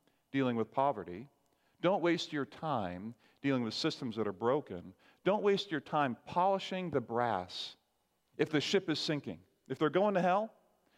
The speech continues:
make sure that they come to Jesus. And so what this, my version that I'm coming out of, allowed me to do, or almost encouraged me to do, is diminish and reduce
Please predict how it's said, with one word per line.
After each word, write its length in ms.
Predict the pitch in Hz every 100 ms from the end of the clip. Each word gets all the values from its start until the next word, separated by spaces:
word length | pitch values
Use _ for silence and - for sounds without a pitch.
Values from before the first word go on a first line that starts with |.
| _ 151
make 160 | 147
sure 240 | - 185 170
that 120 | 151
they 140 | 139
come 380 | - - 160 151
to 100 | 131
Jesus. 720 | 113 104 92 - - - - _ - -
And 100 | 156
so 160 | 151 160
what 280 | 156 185 190
this, 280 | 190 - - _ _ _
my 240 | 104 120 151
version 440 | 110 95 95 110 - _ _ _
that 100 | 113
I'm 120 | 113
coming 340 | - 123 101
out 180 | 117 117
of, 120 | 98 -
allowed 440 | 117 113 131 165
me 100 | 175
to 80 | 170
do, 260 | 131 127 123
or 140 | 123
almost 220 | 127 120
encouraged 520 | 117 - 143 165 190
me 120 | 127 104
to 80 |
do, 260 | 90 90 85 - _ -
is 200 | - 135
diminish 580 | 110 135 127 147 202 -
and 160 | 135 113
reduce 800 | 110 104 117 92 82 - -